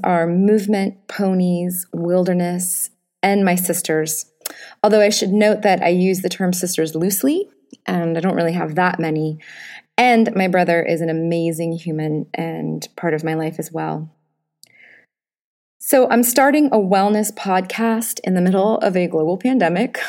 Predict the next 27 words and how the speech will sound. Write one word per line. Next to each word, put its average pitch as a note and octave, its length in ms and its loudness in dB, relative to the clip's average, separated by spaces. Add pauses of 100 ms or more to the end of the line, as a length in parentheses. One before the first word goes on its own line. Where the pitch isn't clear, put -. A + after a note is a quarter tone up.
(180)
<laughs> G3 100 -4 (720)
And A3+ 400 4
frankly, A#3 760 4 (240)
the F#3+ 100 4
world F#3+ 500 2
feels C4 240 2
crazy, F3+ 680 0 (540)
and E3+ 460 0
so - 380 0
do D#3+ 140 0
I. - 400 -8 (600)
I F#3+ 40 -4
keep B3 280 -2
running G3+ 280 2
into F3+ 220 -2
this F3+ 200 0
sensation D#3+ 840 -4 (440)
where F#3+ 260 4
the F#3 80 0
center G#3 320 2
of G3 200 2
me F#3 140 2
feels E3+ 580 -2
like D#3+ 300 -2
a E3+ 60 -6
massive E3 480 -4
pit - 520 -4